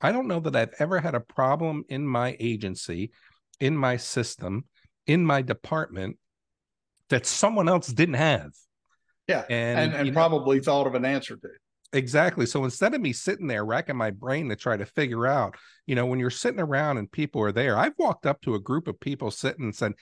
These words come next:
Speaker 1: "Can I interject something? What are you guys doing for your new employee orientation? What are you guys doing?"
Speaker 2: Yeah.
Speaker 1: And these guys didn't know me. I wound up shaking their hands and, you know, thanking them for their time. But you know what?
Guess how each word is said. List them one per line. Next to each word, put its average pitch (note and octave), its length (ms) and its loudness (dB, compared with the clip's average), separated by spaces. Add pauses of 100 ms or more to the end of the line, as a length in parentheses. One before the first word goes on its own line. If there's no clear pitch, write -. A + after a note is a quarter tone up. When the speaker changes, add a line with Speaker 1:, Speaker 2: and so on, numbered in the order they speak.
(160)
Speaker 1:
"Can E3+ 100 0
I F#4 200 0
interject C3 480 0
something? B2 500 -2 (460)
What C4+ 260 -2
are G#4+ 40 -4
you G4+ 160 -2
guys D3 340 0
doing C3 260 2
for A#2+ 160 -6
your A2+ 140 -2
new B2 240 0
employee A2+ 460 0
orientation? G2 760 -4 (560)
What A3+ 140 2
are D4+ 40 2
you A#3+ 80 0
guys A2+ 300 0
doing?" F2+ 300 -6 (200)
Speaker 2:
Yeah. - 160 -14
Speaker 1:
And G#3+ 140 2
these F#4+ 160 2
guys C3+ 260 0
didn't A#2 280 -2
know F#2+ 180 2
me. B2 260 0
I D3 80 4
wound C3 280 4
up A2+ 100 0
shaking B2 360 -2
their G2+ 120 -4
hands B2 460 -4
and, F#2+ 180 -6 (320)
you A2 100 -2
know, G#2 200 2
thanking B2+ 400 2
them A#2 120 -4
for A#2+ 120 -10
their A2 160 -2
time. B2+ 360 0
But D3+ 160 0
you E3 100 0
know A#3+ 100 2
what? C4 320 0